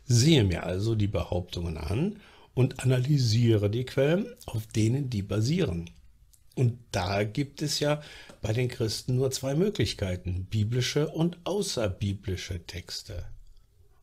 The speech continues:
Na, was heißt das jetzt? Naja, das heißt, dass es mir hier und heute nur um die Behauptung geht, dass diese Leit- und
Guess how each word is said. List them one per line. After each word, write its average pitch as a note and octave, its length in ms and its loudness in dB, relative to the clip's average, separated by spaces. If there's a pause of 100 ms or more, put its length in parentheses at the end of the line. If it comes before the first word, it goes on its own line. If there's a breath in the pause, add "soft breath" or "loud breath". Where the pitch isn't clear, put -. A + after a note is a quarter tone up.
(140)
Na, A2+ 280 -8
was A#2 240 -8
heißt - 240 -6
das B2 160 -6
jetzt? D#3+ 360 -6 (1120 loud breath)
Naja, D3+ 240 6
das C3+ 200 0
heißt, F3 320 0
dass - 400 -2 (240)
es - 300 0
mir D3+ 680 2 (540)
hier D3+ 320 2
und G#2+ 220 0
heute A#2 540 -2 (500 soft breath)
nur D#3 440 6
um G#2+ 140 2
die A2+ 120 2
Behauptung F#2+ 640 -2
geht, - 480 -8
dass G#2+ 240 -2
diese G2+ 280 0
Leit- F2+ 500 0
und G2+ 340 -4